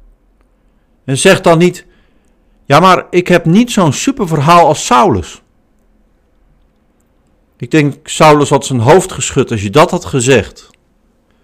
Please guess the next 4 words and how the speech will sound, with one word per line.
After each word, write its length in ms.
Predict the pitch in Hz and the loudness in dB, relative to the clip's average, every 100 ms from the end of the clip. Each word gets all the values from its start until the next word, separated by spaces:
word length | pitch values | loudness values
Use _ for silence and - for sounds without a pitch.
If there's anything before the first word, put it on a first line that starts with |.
| _ _ _ _ _ _ _ _ | _ _ _ _ _ _ _ _
Hij 260 | - 135 139 | -2 0 0
vertelt 360 | 117 156 151 | -2 0 0
een 80 | 123 | 0
verhaal 680 | 113 110 110 147 175 160 _ | -2 0 2 4 2 -2 _